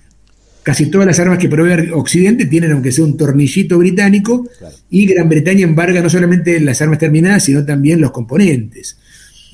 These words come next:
Speaker 1: Pero creo que, pese a que Argentina se declara, eh, sin hipótesis de conflicto a partir de fines de los ochenta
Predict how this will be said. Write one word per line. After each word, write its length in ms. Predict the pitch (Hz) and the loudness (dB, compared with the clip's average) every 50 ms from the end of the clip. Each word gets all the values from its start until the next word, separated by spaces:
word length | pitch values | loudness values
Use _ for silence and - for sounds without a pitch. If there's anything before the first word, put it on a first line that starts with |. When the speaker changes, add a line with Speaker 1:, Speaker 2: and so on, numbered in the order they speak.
| _ _ _ _ _ _ _ | _ _ _ _ _ _ _
Speaker 1:
Pero 300 | 196 202 208 202 190 196 | 0 2 2 2 2 2
creo 240 | 277 285 277 202 | 0 0 0 0
que, 460 | 196 226 233 247 247 240 - - - _ _ _ | 0 -2 -2 0 -2 -4 -6 -10 -18 _ _ _
pese 360 | - 269 269 - - 220 190 | -2 0 0 0 -2 -2 -2
a 100 | 175 147 | -2 -2
que 120 | - 165 156 | -2 -2 -2
Argentina 760 | 147 143 151 143 139 175 190 185 190 190 202 196 196 - - _ - - _ _ _ _ - | 0 -2 -2 -2 0 0 0 0 0 0 -2 -4 -8 -14 -20 _ -20 -20 _ _ _ _ -10
se 240 | - - - 151 147 | -6 -2 -2 0 0
declara, 840 | 147 147 143 156 226 233 214 190 160 147 131 123 123 127 - _ _ _ _ _ - | 0 -2 -2 -4 -4 -2 -2 0 0 0 -2 -4 -6 -10 -16 _ _ _ _ _ -4
eh, 460 | 143 135 131 127 127 123 123 123 123 | -2 0 2 2 2 2 2 2 2
sin 260 | 123 - - 196 190 180 | 0 0 2 2 2 2
hipótesis 500 | - - 180 175 156 160 143 - 147 143 | 2 0 0 0 0 0 0 0 0 -2
de 60 | 139 | -2
conflicto 400 | - 143 127 120 165 180 143 139 | -2 -2 -2 -2 -2 -2 -2 -2
a 80 | 113 123 | -2 -4
partir 320 | 127 123 117 123 160 156 | -4 -6 -2 0 0 0
de 80 | 143 113 | 0 0
fines 180 | 147 160 160 | 0 0 0
de 60 | 151 135 | 0 -2
los 100 | 113 143 | -2 -2
ochenta 680 | 143 170 196 165 147 131 135 156 165 165 - - | -2 0 0 0 0 0 -2 -2 -4 -6 -8 -16